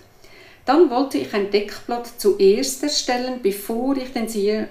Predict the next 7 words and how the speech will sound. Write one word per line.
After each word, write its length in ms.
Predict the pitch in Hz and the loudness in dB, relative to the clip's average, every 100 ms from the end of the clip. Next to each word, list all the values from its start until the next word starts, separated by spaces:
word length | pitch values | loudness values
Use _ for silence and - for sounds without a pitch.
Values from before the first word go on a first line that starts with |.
| - | -10
Seriendruck 760 | 208 208 202 208 220 208 202 - | -2 0 2 0 -2 0 0 -2
startete. 720 | - 170 180 - 233 - - - | -4 -2 -4 -6 -8 -6 -6 2
Aber 500 | 185 180 180 277 370 - | 4 4 2 2 0 0
das 280 | 190 196 - | -4 -4 -6
war 220 | 165 170 | -6 -6
ein 160 | 208 262 | -4 -4
Fehler, 500 | 269 311 302 190 | 0 2 2 -2